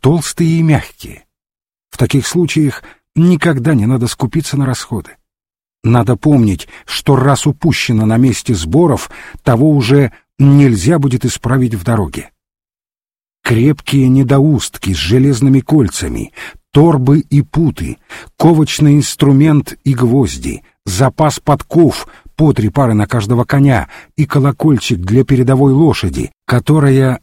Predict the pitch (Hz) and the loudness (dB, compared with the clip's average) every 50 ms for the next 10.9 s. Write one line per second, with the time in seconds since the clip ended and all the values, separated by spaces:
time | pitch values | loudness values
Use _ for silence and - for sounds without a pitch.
0 | _ - 127 135 139 135 131 - _ 165 170 160 113 80 82 82 80 98 - - | _ 0 2 2 2 2 0 -2 _ -2 0 0 -2 -2 -6 -6 -6 -6 -4 -4
1 | - - - 98 85 95 135 151 113 107 101 - 110 139 131 - - - - 113 | -6 -4 -4 -4 -2 0 0 0 0 -2 -2 -2 0 0 0 0 -2 -4 -4 -2
2 | 120 139 139 110 87 101 95 - 127 127 147 180 180 175 165 135 - - _ _ | 0 0 0 0 0 -2 -4 -2 -2 0 2 2 2 2 2 0 -2 -6 _ _
3 | _ _ _ 113 104 104 131 - - 127 120 117 117 117 131 160 170 165 160 151 | _ _ _ -6 -2 -2 -2 0 0 0 0 0 2 2 2 2 2 2 0 0
4 | 139 - 131 123 123 117 - - - 120 113 95 - 117 107 98 98 85 76 71 | -2 -2 0 0 0 -2 -2 -4 -4 -4 -4 -4 -4 -4 -4 -2 -4 -4 -6 -8
5 | 64 55 57 55 53 55 - - _ _ _ _ _ _ _ _ _ _ _ _ | -8 -10 -10 -10 -10 -12 -16 -20 _ _ _ _ _ _ _ _ _ _ _ _
6 | _ - - 101 104 156 190 151 110 92 - 64 62 55 53 52 - - - - | _ -6 -4 -2 0 2 2 2 0 -2 -4 -6 -8 -8 -8 -10 -12 -14 -18 -18
7 | - - - 104 101 113 120 139 143 - 170 165 131 113 123 139 127 131 143 175 | -20 -16 -12 -6 -2 2 2 2 2 2 0 -2 0 0 0 2 2 2 2 0
8 | 156 - - 117 107 110 123 147 151 147 123 - - - - 170 - 156 135 123 | 0 0 -2 -2 0 0 2 2 2 2 0 -2 -4 -4 -4 -2 -2 -2 0 0
9 | 139 135 139 131 117 147 170 165 147 139 - 131 - - 117 113 110 151 156 151 | 2 2 2 0 0 0 2 2 2 0 0 -2 -2 -2 -2 0 0 0 -2 -2
10 | 139 - - 160 175 185 160 - - - 82 - - - - - - - | -4 -2 -2 0 0 0 0 -2 -4 -6 -6 -6 -6 -8 -8 -8 -10 -12